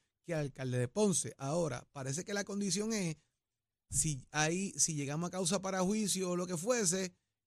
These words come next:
eh, te quitas de la candidatura. Y ahí parece que entraría Tito Furquet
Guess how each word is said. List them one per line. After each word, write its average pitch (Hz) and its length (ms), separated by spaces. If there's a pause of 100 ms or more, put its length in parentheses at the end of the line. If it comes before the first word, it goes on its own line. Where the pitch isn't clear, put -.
eh, 139 1120 (580)
te 156 120
quitas 170 240
de 170 80
la 160 80
candidatura. 143 680 (140)
Y 135 120
ahí 131 180
parece 156 320
que 165 60
entraría 156 480
Tito 160 220
Furquet 190 440